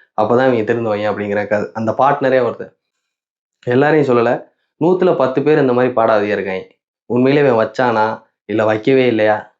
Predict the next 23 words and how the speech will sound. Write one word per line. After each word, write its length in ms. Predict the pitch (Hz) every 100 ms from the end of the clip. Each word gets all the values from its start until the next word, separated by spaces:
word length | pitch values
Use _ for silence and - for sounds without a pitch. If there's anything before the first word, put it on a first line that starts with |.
| -
என்னன்னே 380 | 107 117 139 143
தெரியல, 240 | 135 117 107
என்ன, 280 | 110 139
என்ன 220 | 120 123 139
சினாரியோனே 480 | 131 131 127 127
தெரியல. 400 | 127 120 117 113
மொத்தத்துல 360 | - 117 139 151
ஏமாத்திட்டாங்க. 680 | 143 131 120 104 104 98 - -
கஸ்டமர் 380 | 110 - 135 117
கேர்கிட்ட 300 | 110 101 98
கால் 220 | 104 107
பண்ணி 200 | 101 101
கேட்டா, 560 | 104 104 123 135 139 139 - _
கால் 240 | 107 110
எடுக்க 240 | 117 113 123
மாட்றான். 420 | 123 170 - - _ _ _ _ -
மெசேஜ் 280 | 120 147 139
பண்ணா, 180 | 131 139
"எனக்கு 340 | 123 127 131
இதுக்கு 180 | 123 120
சம்மந்தம் 400 | 113 113 120 110
இல்லைன்னு" 140 | 113 117
கலந்துக்கிட்டான். 460 | 107 107 98 -